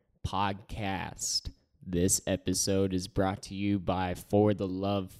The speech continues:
Family dot com, clothing and apparel, lifestyle philosophy company. Talking about don't do it for the money, don't do it for the fame, do it for the love. Duh.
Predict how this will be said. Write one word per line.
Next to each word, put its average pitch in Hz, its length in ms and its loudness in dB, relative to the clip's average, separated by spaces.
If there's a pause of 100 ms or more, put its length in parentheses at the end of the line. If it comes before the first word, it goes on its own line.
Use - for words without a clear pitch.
(140)
Family 98 560 0 (140)
dot 98 400 -2
com, 101 420 -4
clothing 113 560 4
and 110 320 -4
apparel, 104 680 0 (380)
lifestyle 110 920 4
philosophy 101 800 -2
company. 98 720 -2 (380)
Talking 98 360 -4
about 98 280 -4
don't 92 240 -6
do 107 160 0
it 104 60 -2
for 110 120 -2
the 107 120 2
money, 101 340 2
don't 92 280 4
do 101 200 4
it 95 60 0
for 104 140 2
the 92 160 2
fame, 98 580 -2
do 104 220 2
it 101 140 4
for 101 200 4
the 95 120 2
love. 87 440 2 (340)
Duh. 95 320 0